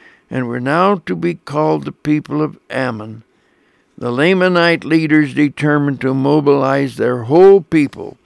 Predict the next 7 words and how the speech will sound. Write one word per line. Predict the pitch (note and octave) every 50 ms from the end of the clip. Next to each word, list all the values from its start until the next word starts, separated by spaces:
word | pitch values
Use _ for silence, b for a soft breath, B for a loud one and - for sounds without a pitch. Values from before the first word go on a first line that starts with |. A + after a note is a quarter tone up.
| b b b b b b b
and | - B2 B2 A#2 A2
annihilate | A#2 A#2+ A#2 B2 D3+ E3 E3+ E3+ E3+ E3 D#3+ E3 E3 D3 -
the | - D3+ D3+
Nephites | D3 D3 D3 C#3+ B2 - - C3 C3 C3+ C3+ - - - - _ _
as | - A#2+ B2+ B2+ A#2
a | A2+ A2+
nation. | A#2 A2 A2 G#2+ - - G2+ - - -